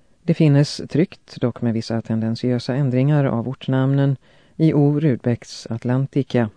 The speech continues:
band tre, sidan fyrahundrafyrtiofem och följande sida,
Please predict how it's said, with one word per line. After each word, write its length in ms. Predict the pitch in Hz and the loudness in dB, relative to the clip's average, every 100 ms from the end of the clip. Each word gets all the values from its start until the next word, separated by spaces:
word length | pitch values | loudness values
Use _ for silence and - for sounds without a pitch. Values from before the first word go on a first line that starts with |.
| - | -10
band 460 | 139 117 113 110 | -6 -2 -2 -6
tre, 320 | - 131 151 | -4 0 0
sidan 320 | 196 151 147 143 | 0 -2 -4 -2
fyrahundrafyrtiofem 960 | 147 135 135 127 139 160 151 131 123 | -2 0 0 0 -2 -4 -2 0 0
och 80 | 127 | 0
följande 400 | 135 123 120 127 | 0 0 0 -2
sida, 340 | - 131 120 | 0 0 0